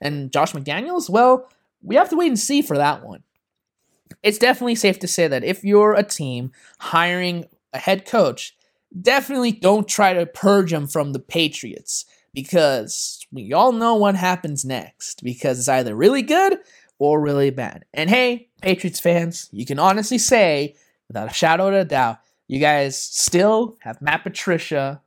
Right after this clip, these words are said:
or not Matt Patricia, my bad. <laughs> You guys still have Bill Belichick as your head coach, because goddamn, I don't know what the league would be if he ever left New England.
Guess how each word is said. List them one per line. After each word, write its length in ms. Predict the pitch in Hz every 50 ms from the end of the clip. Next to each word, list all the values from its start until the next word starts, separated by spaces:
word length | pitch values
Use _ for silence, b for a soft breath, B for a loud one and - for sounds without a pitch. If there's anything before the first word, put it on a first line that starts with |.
| _ _
or 80 | 127
not 220 | 127 123 117 - -
Matt 180 | 120 95 95
Patricia, 320 | - - - 113 - - 117
my 140 | 113 110 110
bad. 520 | 127 123 139 156 - - 196 - 240 - - - -
<laughs> 120 | - - -
You 80 | 147
guys 260 | 139 156 160 165 165
still 240 | - - 196 196 196
have 300 | 196 196 180 165 160 -
Bill 200 | - 160 160 175
Belichick 720 | 170 180 170 156 143 139 143 - - 135 127 135 - _ - -
as 220 | 113 120 120 123
your 80 | 135 135
head 200 | 139 131 139 -
coach, 460 | - 107 104 107 - - - - - _
because 240 | 120 - 101 98 -
goddamn, 640 | 139 147 160 165 151 151 143 139 131 123 120 127 127 _ _ _ _ _ _ _
I 80 | 151 151
don't 100 | 156 156
know 80 | 151
what 140 | 147 143 139
the 80 | 139 143
league 160 | 143 143 143
would 120 | 147 135
be 160 | 131 131 123
if 80 | 117 107
he 220 | - 127 123 117 -
ever 320 | 127 127 120 123 123 123 120
left 320 | 120 123 113 107 - _
New 140 | 123 117 110
England. 360 | 104 107 104 101 92 92 -